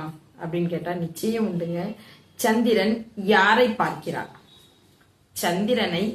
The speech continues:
யார் பார்க்கிறார்? சந்திரன் பார்க்கிறது இருக்கு, சந்திரனை பார்க்கறதும் இருக்கு இல்லைங்களா? அப்ப சந்திரனை யார் பார்க்கிறார் அப்படிங்கிறத பார்க்கணும். சந்திரன் யாரை பார்க்கிறார் அப்படிங்கிறதையும் பார்க்கணும்.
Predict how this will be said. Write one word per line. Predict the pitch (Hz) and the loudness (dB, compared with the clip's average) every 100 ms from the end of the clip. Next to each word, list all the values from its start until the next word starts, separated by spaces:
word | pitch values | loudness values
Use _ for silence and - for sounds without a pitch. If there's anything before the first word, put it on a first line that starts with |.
| - - _ | -8 -20 _
யார் | 185 185 170 160 | -2 2 2 -2
பார்க்கிறார்? | 143 - 165 143 - - _ _ _ - | -8 -8 -12 -12 -16 -20 _ _ _ -2
சந்திரன் | 196 220 294 294 294 | 2 2 4 2 2
பார்க்கிறது | 277 277 269 269 | 0 2 0 0
இருக்கு, | 262 226 262 269 - - _ _ - | -2 -2 -2 -2 -10 -20 _ _ -2
சந்திரனை | 214 214 277 262 208 | 0 2 2 2 0
பார்க்கறதும் | 190 185 170 190 220 | -2 0 0 2 2
இருக்கு | 170 165 - - | 2 -2 -12 -10
இல்லைங்களா? | 214 285 262 156 151 - - - | -4 -2 0 -2 -4 -14 -10 -4
அப்ப | 170 - 185 185 - - - | -4 0 0 -2 -6 -18 -4
சந்திரனை | 240 247 269 302 277 277 269 | 0 2 2 2 2 0 -2
யார் | 180 180 196 | 0 2 2
பார்க்கிறார் | 196 170 - 165 160 160 | 0 -2 0 -2 -2 -2
அப்படிங்கிறத | 160 165 175 165 170 175 | -4 0 2 0 0 -4
பார்க்கணும். | 170 160 160 160 170 175 - - - - - - | -4 -4 -4 -4 -2 -4 -8 -18 -20 -20 -20 -6
சந்திரன் | - 226 277 320 302 | 0 0 2 0 2
யாரை | 220 220 254 | 2 2 2
பார்க்கிறார் | - 196 165 175 160 160 - | 2 0 -2 -2 -2 -4 -4
அப்படிங்கிறதையும் | 175 170 175 151 147 175 226 | -2 0 0 -2 -2 -4 -4
பார்க்கணும். | 175 165 156 | -6 -8 -12